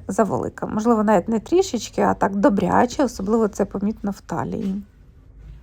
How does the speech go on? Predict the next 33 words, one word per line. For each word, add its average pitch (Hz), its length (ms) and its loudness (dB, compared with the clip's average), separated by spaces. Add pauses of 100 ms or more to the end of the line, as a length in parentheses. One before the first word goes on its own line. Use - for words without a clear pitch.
(140)
Такий 330 220 4
у 311 40 8
неї 294 180 8
доволі 240 340 6
дивакуватий 208 840 4
крій, 392 260 2
сама 254 260 4
по 240 140 -6
собі 220 260 2
вона 208 500 2
коротка, 254 720 6
але 302 280 6 (120)
натомість 233 640 2
дуже 226 240 -2
широка. - 760 0
На 214 280 2
вішаку 240 460 0
вона 285 200 4
мені 277 180 2
дуже 190 260 -8
подобалася, 196 840 -4 (320)
а 233 100 6
от 240 100 4
в - 60 -18
примірці 262 580 0
взагалі 214 600 2
так 240 400 4
зовсім 208 640 0
не 214 160 0 (120)
те, 208 200 2
що 190 440 -8
хотілося - 580 -8
б. - 120 -14